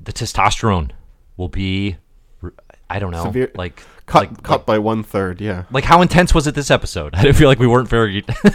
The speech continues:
Speaker 1: I feel like we weren't grunting enough for something, right? We weren't doing enough of a Tim Allen Home Improvement, uh,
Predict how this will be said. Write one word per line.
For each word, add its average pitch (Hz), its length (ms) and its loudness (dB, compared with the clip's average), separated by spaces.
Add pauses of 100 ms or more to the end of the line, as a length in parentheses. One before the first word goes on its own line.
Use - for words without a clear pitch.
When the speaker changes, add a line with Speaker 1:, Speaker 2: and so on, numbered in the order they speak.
(240)
Speaker 1:
I 254 120 4
feel 165 160 4
like 139 120 4
we 139 80 0
weren't 131 240 -2 (260)
grunting 131 500 2
enough 85 280 -6
for 95 120 -12
something, 78 380 -8
right? 107 200 0
We 131 80 -6
weren't 117 180 -2
doing 117 200 -2
enough 110 240 -2
of 101 80 -6
a 101 60 -6
Tim 110 200 -6
Allen 101 300 -4
Home 101 220 -6
Improvement, 92 540 -10
uh, 80 220 -10